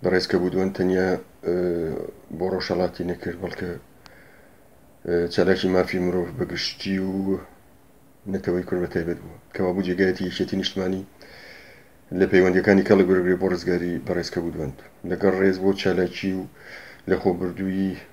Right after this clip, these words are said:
کاک محەممەد سیدیقی کە بوودوەند کە بە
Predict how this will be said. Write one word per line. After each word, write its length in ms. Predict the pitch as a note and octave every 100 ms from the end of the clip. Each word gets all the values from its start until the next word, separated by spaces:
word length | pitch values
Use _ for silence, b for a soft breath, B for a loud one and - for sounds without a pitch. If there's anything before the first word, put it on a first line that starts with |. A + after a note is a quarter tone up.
| -
کاک 180 | - F2+ F#2
محەممەد 260 | - F#2
سیدیقی 280 | - F#2+ F#2 -
کە 60 | F2+
بوودوەند 340 | F2+ F#2 F#2 - - - - - B B B B B -
کە 160 | G2 F#2 F2+
بە 80 | F2+